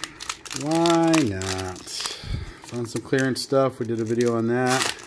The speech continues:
Not horrible. Big old fatty pack.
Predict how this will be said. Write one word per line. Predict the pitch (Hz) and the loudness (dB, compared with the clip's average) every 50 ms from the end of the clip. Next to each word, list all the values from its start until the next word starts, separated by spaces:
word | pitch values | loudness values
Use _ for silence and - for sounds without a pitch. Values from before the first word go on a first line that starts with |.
| - - - - - - - - - - - - - - - - - - - - - - - - - - - - - - - - - - - - - - - - - - - - - - - - - - - - - | -20 -18 -16 -14 -14 -14 -14 -16 -18 -20 -14 -8 -4 0 2 2 2 2 -2 -10 -16 -18 -18 -20 -20 -20 -20 -20 -16 -12 -6 -2 0 0 0 -2 -4 -2 -2 -2 -4 -4 -12 -16 -16 -16 -18 -20 -20 -20 -14 -10 -6
Not | 110 104 98 | -6 -4 -4
horrible. | 92 107 110 110 117 117 139 170 190 - - - - - - - - - - - - - - - - - - - - - - - - - - - - - - - - - - - - - - - - - - - - - - - - - - - - - - - - - | -2 -2 0 0 2 2 2 0 0 -2 -8 -12 -14 -18 -18 -18 -18 -16 -16 -16 -14 -14 -14 -14 -14 -16 -16 -16 -16 -14 -10 -10 -10 -10 -10 -12 -12 -14 -14 -14 -14 -16 -20 -20 -20 -20 -20 -20 -20 -20 -20 -20 -20 -20 -20 -20 -20 -20 -20 -20 -20 -20 -20 -16 -12 -8
Big | 117 113 120 | -6 -4 -4
old | 113 113 110 110 104 | -4 -4 -6 -6 -8
fatty | - - - - 101 101 113 113 110 | -10 -12 -12 -12 -10 -8 -6 -8 -6
pack. | 107 - - 107 110 110 101 - - - | -6 -6 -6 -6 -6 -8 -10 -12 -14 -14